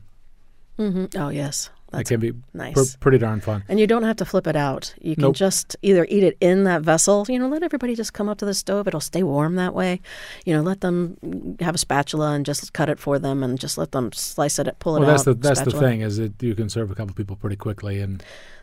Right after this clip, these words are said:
Speaker 2: have a
Speaker 1: I,
Speaker 2: lot of good stuff in there.
Speaker 1: I often do that when I have guests. I used to play the "How do you want your egg" game, and by the time I was done with six people, I'm like, "Yeah, okay, that
Speaker 2: That
Speaker 1: was,
Speaker 2: is the
Speaker 1: there goes
Speaker 2: hardest
Speaker 1: the entire morning."
Speaker 2: So that is the hardest game in the world.
Speaker 1: Yeah,
Speaker 2: So
Speaker 1: I don't
Speaker 2: I'm
Speaker 1: like that game, and I'm a
Speaker 2: a,
Speaker 1: chef,
Speaker 2: a quick,
Speaker 1: so.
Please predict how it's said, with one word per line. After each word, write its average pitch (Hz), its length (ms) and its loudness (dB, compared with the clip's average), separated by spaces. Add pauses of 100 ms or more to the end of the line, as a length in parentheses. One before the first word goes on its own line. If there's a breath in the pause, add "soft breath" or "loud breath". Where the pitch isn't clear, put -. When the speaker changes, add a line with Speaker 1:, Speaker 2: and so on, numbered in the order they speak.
(320 loud breath)
Speaker 2:
have 123 140 0
a - 20 4
Speaker 1:
I, 123 40 4
Speaker 2:
lot 113 140 2
of 104 60 -2
good 113 120 -2
stuff 107 260 -6
in 107 140 -4
there. 107 260 -4
Speaker 1:
I 147 140 2
often 131 380 2
do 139 160 0
that 139 180 -2
when 147 140 -4
I 135 80 -2
have 143 200 -4
guests. 143 300 0
I 139 60 -4
used 139 220 -4
to 151 60 -4
play 147 280 0
the 139 180 0
"How 139 160 -2
do 147 80 0
you 139 100 0
want 139 200 -2
your 135 100 -2
egg" 147 220 0
game, 135 340 0
and 135 180 -2
by 135 120 0
the 135 80 0
time 147 260 -2
I 143 80 0
was 139 140 0
done 147 160 0
with 139 120 0
six - 220 0
people, 139 380 -2
I'm 139 120 -2
like, 139 240 -4
"Yeah, 233 220 0
okay, 196 240 -2
that 165 60 2
Speaker 2:
That 160 140 6
Speaker 1:
was, 180 100 4
Speaker 2:
is - 40 -2
the 143 120 6
Speaker 1:
there - 20 4
goes - 80 -10
Speaker 2:
hardest 233 460 8
Speaker 1:
the 233 80 4
entire 208 440 2
morning." 180 540 2
Speaker 2:
So 139 120 2
that 160 160 6
is 170 100 6
the 127 80 6
hardest 131 400 2
game 120 220 2
in 113 40 0
the 110 80 0
world. 107 380 0
Speaker 1:
Yeah, 175 120 6
Speaker 2:
So 156 60 2
Speaker 1:
I - 20 4
don't 160 140 2
Speaker 2:
I'm - 60 2
Speaker 1:
like 156 180 2
that 147 160 2
game, 143 240 0
and 139 100 0
I'm 143 100 0
a 135 40 2
Speaker 2:
a, 135 40 4
Speaker 1:
chef, 127 400 0
Speaker 2:
a - 20 -10 (100)
quick, - 20 -4
Speaker 1:
so. - 240 6